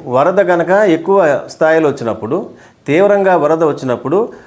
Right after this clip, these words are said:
ఆ గ్రామాల మీద, గ్రామాలు మునిగిపోకుండా ఈ గ్యాప్లు అయితే ఎక్కడైతే పెట్టారో ఆ గ్యాప్లలోంచి వరద కిందకి వెళ్ళిపోతూ ఉంటే వారు ఆ గ్రామాలు మునిగిపోవని ఒక ప్రయత్నం చేశారు.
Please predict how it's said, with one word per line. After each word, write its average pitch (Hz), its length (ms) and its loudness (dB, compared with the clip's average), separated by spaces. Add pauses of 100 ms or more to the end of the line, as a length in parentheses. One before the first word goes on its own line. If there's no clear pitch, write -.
(140)
ఆ 131 80 2
గ్రామాల 175 580 2
మీద, 175 240 0
గ్రామాలు 160 580 0
మునిగిపోకుండా 160 920 0 (320)
ఈ 151 100 2
గ్యాప్లు 185 420 0
అయితే 175 180 2
ఎక్కడైతే 175 400 2
పెట్టారో 147 440 0
ఆ 120 100 2
గ్యాప్లలోంచి 165 920 0 (120)
వరద 170 240 0
కిందకి 170 300 -2
వెళ్ళిపోతూ 156 480 0
ఉంటే 170 460 -2 (540)
వారు 147 300 0
ఆ 143 220 2
గ్రామాలు 165 460 0
మునిగిపోవని 165 760 0 (100)
ఒక 143 180 -4 (440)
ప్రయత్నం 185 340 0
చేశారు. 101 480 -6